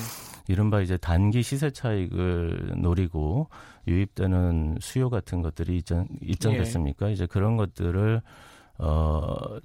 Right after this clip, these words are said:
Speaker 1: 제어하고 또 실수요자를 정확하게 지-, 식별해내기 위해서 전매 제한 기간을 최장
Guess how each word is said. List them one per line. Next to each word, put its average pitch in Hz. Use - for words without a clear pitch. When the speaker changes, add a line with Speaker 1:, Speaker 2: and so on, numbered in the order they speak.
Speaker 1:
제어하고 92
또 90
실수요자를 113
정확하게 87
지-, -
식별해내기 113
위해서 73
전매 104
제한 110
기간을 78
최장 98